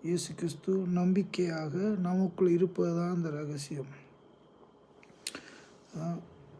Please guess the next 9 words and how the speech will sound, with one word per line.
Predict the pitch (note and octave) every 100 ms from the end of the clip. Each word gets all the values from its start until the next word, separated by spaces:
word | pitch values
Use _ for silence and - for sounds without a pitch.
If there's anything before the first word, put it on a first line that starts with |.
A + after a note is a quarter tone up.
| - - G1+ - - - -
புறஜாதிகளுக்குள்ள | D#3+ D#3 D#3+ D#3+ D#3 D#3+ D#3 - - E3 - - - - - - - - - - - -
விளங்கிய | F3 F3+ E3+ E3
இந்த | E3 D#3+
ரகசியம் | D3 D3 D#3+ E3 - D3 - -
பரிசுத்தவான்களுக்கு | E3 D3+ E3+ F3 D#3+ D3+ D3 D3 C#3+ E3
அவர், | D3+ C#3+ D3 - -
ஆண்டவர் | D3 D3+ C#3+ C3+
காண்பிக்கிறார். | C#3 D#3 D#3 D3+ C#3+ C#3 C3 A#2+ - - - - - - - - - - - - - - - - - - - - - - - - - - - - - - - - - - - - - - -
ஓகே, | F#3 D#3+ F3+